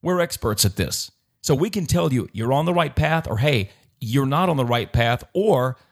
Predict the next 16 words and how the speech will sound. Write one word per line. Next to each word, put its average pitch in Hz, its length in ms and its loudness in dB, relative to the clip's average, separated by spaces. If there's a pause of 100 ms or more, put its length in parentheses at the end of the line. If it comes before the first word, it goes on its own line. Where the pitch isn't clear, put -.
(380)
"Would 127 240 2
you 156 80 -2
like 185 260 -2
a 175 60 4
path?" - 520 0
Some 247 260 -2
people - 240 0
don't 139 180 0
have 139 80 -2
a 117 60 -4
path. - 480 -2
They 160 120 2
just 156 340 0
have 147 200 0
a 107 80 0
pasture, 170 560 -4